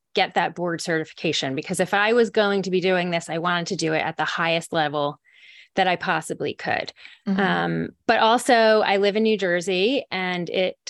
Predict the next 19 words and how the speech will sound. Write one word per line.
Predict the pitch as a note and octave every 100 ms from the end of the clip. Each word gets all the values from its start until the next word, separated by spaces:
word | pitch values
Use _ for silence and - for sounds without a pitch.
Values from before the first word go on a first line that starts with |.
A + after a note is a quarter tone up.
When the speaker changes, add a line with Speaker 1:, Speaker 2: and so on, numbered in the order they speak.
| - -
Speaker 1:
is | F#3+ F3+ F3 F#3
a, | E3+ E3 D#3+ -
um, | F3+ D#3 D#3 D#3+ -
you | F#3+
know, | E3+ D#3+
title | - F3+ F3 E3
protected | F#3 - E3 - D3+
state. | - - B3+ A#3+ A#3 -
They | F#3+ F#3+
are | F#3 F#3
Speaker 2:
Mm-hmm. | F3+ -
Speaker 1:
co-, | -
uh, | G3+
every | G#3 G#3+ A#3+ G#3
year | F#3+ F#3+
they're | F3+ E3+
trying | - F3+ E3 E3
to | E3+
pass | - D#3 D3+ - - -